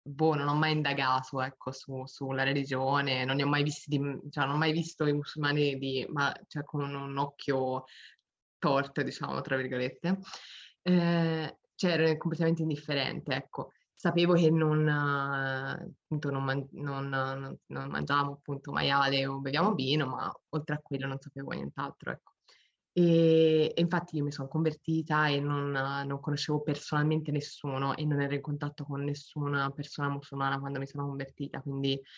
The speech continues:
eh, è stato qualcosa che poi, un legame che io ho cercato dopo per necessità, ovviamente.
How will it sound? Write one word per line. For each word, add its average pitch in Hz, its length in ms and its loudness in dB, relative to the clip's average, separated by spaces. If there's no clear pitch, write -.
eh, 139 260 -2
è 147 100 -4
stato 156 280 -4
qualcosa 165 340 0
che 156 100 -2
poi, 156 180 4
un 151 300 0
legame 156 320 2
che 160 80 0
io 156 80 2
ho 147 40 -2
cercato 151 480 -4
dopo 151 800 2
per 147 160 -2
necessità, 143 720 0
ovviamente. 135 720 -4